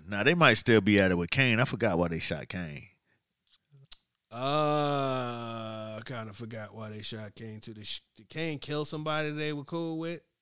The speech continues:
Speaker 2: What was the
Speaker 1: I don't
Speaker 2: reason
Speaker 1: know.
Speaker 2: they shot Kane?
Speaker 1: Yeah, they, they,
Speaker 2: I
Speaker 1: they,
Speaker 2: forget.
Speaker 1: sh-, they went at Kane.
Speaker 2: Yeah, yeah, yeah, yeah, yeah. Uh, but anyway, so he stepped off. Then he's like, "You know what?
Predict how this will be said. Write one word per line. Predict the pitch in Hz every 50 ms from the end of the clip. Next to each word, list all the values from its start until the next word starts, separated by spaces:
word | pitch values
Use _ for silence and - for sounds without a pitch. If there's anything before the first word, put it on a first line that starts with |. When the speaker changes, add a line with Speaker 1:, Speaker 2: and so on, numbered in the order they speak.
| _ -
Speaker 2:
What | 151 170
was | 170 160
the | 131
Speaker 1:
I | 127
don't | 123 123
Speaker 2:
reason | 117 113 110 110
Speaker 1:
know. | 107 110
Speaker 2:
they | 107
shot | - - 120 113 113 104 -
Kane? | - - 113
Speaker 1:
Yeah, | 101 82 76
they, | 87 107 107 98
they, | 87 98
Speaker 2:
I | 101 98
Speaker 1:
they, |
Speaker 2:
forget. | 92 87 90 92 95
Speaker 1:
sh-, | - - - - -
they | - 76 90
went | 87 80 78 76 78
at | 76 71 -
Kane. | - - 69 67 67 67 67 _ _ _ _ _ _ _ _ _ _ _ _ _ _ _ _ _ _ _ _
Speaker 2:
Yeah, | 123 123 120
yeah, | 117 117 113
yeah, | 113 110
yeah, | 107 104 104 107 104 101
yeah. | 98 95 95 95 _ _ _ _ _ 90 _ _ _ _ _ _ _ _ _
Uh, | 113 107 101 98 98 95 92 90 87 90 87 85 80 76 _ 101 107 113 _ _ _ _ _ _ _ _ _ _ _ _ _ _ _ _ -
but | 147 156
anyway, | 156 143 131 120 110 104 104 104 101 104
so | 101 - - 170 175 160 156 156 147 143 139 135 135 131 127 123 123 120 117 113
he | 127 151 160 165 165
stepped | - - - 156 139 131 123 - -
off. | 131 127 123 123 120 117 -
Then | 143 143 143 143
he's | 147 147 147 131 131
like, | 127 127 127 123 117 131
"You | 151 156
know | 147 147 143 139
what? | 135 135 135 135 131 131